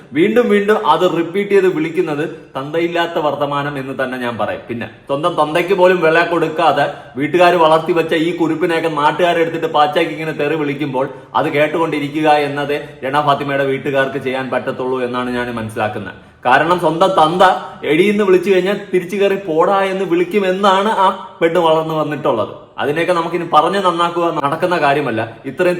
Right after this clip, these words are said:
തോന്നിവാസത്തിൽ വളർന്ന ഈ സാധനങ്ങളെയൊക്കെ ദയവ് ചെയ്തിട്ട് ഇങ്ങനെ അടുപ്പിക്കാതിരിക്കുക. എനിക്ക് ബിഗ് ബോസിന്റെ അടുത്ത് അതേ പറയാനുള്ളൂ. ഇതൊക്കെ എവിടെ നിന്ന് കിട്ടുന്നു ഇതിനെയൊക്കെ? സീരിയസ്ലി ചോദിക്കുക, ഇതിനെയൊക്കെ എവിടെ നിന്ന്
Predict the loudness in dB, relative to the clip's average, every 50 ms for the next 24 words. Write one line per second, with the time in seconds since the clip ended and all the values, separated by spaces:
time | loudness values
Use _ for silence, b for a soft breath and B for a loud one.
0 | 0 2 2 4 4 4 4 6 6 6 4 4 0 -2 0 2 2 4 4 2
1 | 0 -2 -4 -4 -4 -2 0 2 2 2 2 0 -2 -6 -4 -4 -4 -4 -4 -6
2 | -8 -6 -2 -2 2 2 2 2 2 0 -2 -2 -6 -8 -8 -8 -8 -8 -6 -6
3 | -6 -6 -6 -6 -8 -10 -8 -10 -10 -6 -4 -4 -4 -6 -8 -12 -14 -14 -14 -14
4 | -10 -10 -8 -6 -6 -6 -4 -2 0 0 0 0 -2 -2 -2 -2 -2 -2 0 0
5 | 0 0 0 -2 0 -2 -2 -2 -4 -6 -8 -10 -12 B B B B 0 0 2
6 | 4 4 4 4 4 4 4 4 4 2 0 -2 -4 -6 -6 -8 0 2 4 4
7 | 4 0 -4 -10 -12 -16 -20 -20 -16 -4 -2 -2 0 0 0 -2 -2 -6 -8 -10
8 | -14 -20 -20 -20 -20 _ -20 -20 -8 -2 0 2 4 6 4 4 4 2 2 4
9 | 4 4 4 4 4 2 2 2 2 0 0 2 2 2 4 4 4 4 4 2
10 | 0